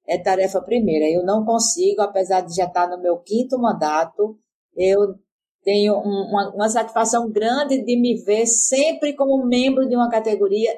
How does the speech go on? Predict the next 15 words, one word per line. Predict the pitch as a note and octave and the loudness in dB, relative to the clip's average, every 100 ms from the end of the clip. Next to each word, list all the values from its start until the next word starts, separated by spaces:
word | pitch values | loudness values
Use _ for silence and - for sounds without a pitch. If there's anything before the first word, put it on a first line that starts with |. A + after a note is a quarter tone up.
| - | -6
e | A3+ | 0
ex-dirigente | A#3+ C4 C4 B3 A#3 G#3+ G#3+ G#3 | 2 4 2 -2 0 0 0 0
sindical. | G#3 A3 - C#3+ C3+ - _ _ _ - | -2 -2 -4 -8 -10 -14 _ _ _ -4
Agora, | - G#3+ F3+ | -2 2 0
não | G3+ A#3+ | 0 -2
faço | A#3+ A#3+ A#3+ | 0 0 0
do | A3 | -2
meu | A#3 | 0
mandato | A#3 A#3+ G#3+ G#3 A3+ - C#4 | 2 0 0 0 0 -2 -6
uma | - G3+ A3 | -2 0 0
extensão | A3 A#3 A#3 G#3+ G#3 | -2 -2 0 0 -2
do | A3 | -2
sindicalismo, | A3+ A#3+ A#3+ C#4+ C4 F#3 F3+ | -6 -6 -2 0 0 -2 -4
é | |
impossível, | F#3 B3+ - - C4+ A#3+ E3 | -8 -6 -4 0 0 0 -4